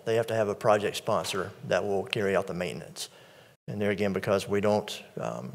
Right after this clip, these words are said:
carry out maintenance or construction of sidewalks, the Homeowners Association has stepped up and said they would take that role if we would serve as the project sponsor.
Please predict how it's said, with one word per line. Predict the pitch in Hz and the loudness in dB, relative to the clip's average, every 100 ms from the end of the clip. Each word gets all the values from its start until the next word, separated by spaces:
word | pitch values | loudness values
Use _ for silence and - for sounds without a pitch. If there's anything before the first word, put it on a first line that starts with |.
| - | -6
carry | 117 107 | 2 4
out | 78 | 4
maintenance | 104 110 98 107 - | 2 -2 -2 -4 -6
or | 104 | -8
construction | 95 - 101 - 107 | -6 0 0 0 -6
of | |
sidewalks, | - 107 107 110 98 - - - - - - _ | 0 2 4 4 4 0 -10 -14 -20 -20 -20 _
the | 107 | -2
Homeowners | 110 110 104 | 2 4 2
Association | - 104 - 101 92 101 | 2 0 2 2 2 -2
has | 101 101 | -4 0
stepped | 110 92 - | 2 2 0
up | 92 | -6
and | 110 | -6
said | - 95 92 | -2 -2 0
they | 101 | 0
would | 92 | 0
take | 110 95 | -2 2
that | 90 | 0
role | 98 104 95 95 - | 4 4 4 2 -2
if | 104 101 | -2 0
we | 104 | -2
would | 92 - | -2 0
serve | 101 95 | 0 0
as | 92 | -4
the | |
project | 101 95 85 - | 0 0 0 -4
sponsor. | - - - - | -4 -4 -4 -8